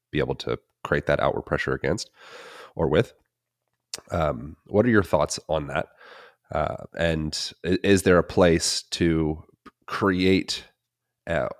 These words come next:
or a necessity for someone who doesn't have a relationship to these parts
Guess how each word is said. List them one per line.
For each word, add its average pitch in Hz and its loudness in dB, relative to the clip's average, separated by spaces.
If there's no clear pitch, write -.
or 90 4
a - -2
necessity 87 2
for 87 -4
someone 76 0
who 87 -2
doesn't 82 0
have 92 4
a 85 4
relationship 76 0
to 73 -10
these 67 -4
parts - 0